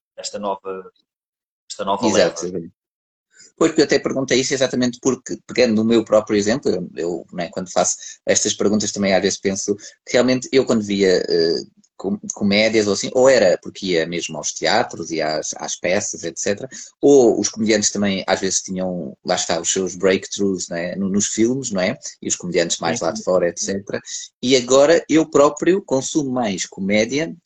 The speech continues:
Speaker 2: que se calhar há uns anos atrás não consumia porque está
Speaker 1: Pois.
Speaker 2: mais à mão,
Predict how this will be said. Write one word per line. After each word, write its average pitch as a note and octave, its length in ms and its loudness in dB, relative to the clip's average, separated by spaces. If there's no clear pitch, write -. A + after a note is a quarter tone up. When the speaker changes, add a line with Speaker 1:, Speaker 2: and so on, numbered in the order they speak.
Speaker 2:
que - 60 0
se - 80 0
calhar C#3+ 420 4
há C3 100 2
uns C#3 120 -2
anos C#3 160 0
atrás C3+ 260 0
não C3+ 140 -2
consumia C#3 540 -4
porque D#3+ 240 2
está F3 160 4
Speaker 1:
Pois. E3 100 6
Speaker 2:
mais E3 180 4
à F3 120 2
mão, F3 260 2